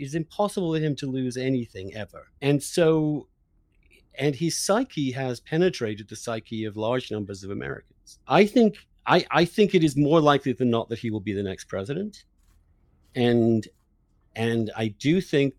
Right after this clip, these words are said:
that conservat-, American conservatives bear s-, a great deal of res-, responsibility for that, because I don't, I, I, I have no idea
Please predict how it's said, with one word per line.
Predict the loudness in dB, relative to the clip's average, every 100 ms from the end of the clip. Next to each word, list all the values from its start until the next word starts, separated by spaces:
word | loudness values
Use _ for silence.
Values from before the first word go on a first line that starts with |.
| _
that | -8 -6
conservat-, | -8 -2 0 0 0
American | 2 4 6 4 0
conservatives | -4 0 0 0 -4 -10 -14 _ _ _ _ _ _ _ _ _ _ _
bear | 2
s-, | 2 -4 _ _ -4
a | 0
great | 4 4
deal | 4 0
of | 0
res-, | -2
responsibility | -4 -6 -6 0 0 -2 -4 -2 -2
for | -6 -8
that, | -8 -10
because | _ 0
I | 0
don't, | 6 4 4 0
I, | -2 -2
I, | 0 -2 -2
I | -4
have | -4 -4 -2
no | 2 2 2 0 -2
idea | -8 -8 -10 -12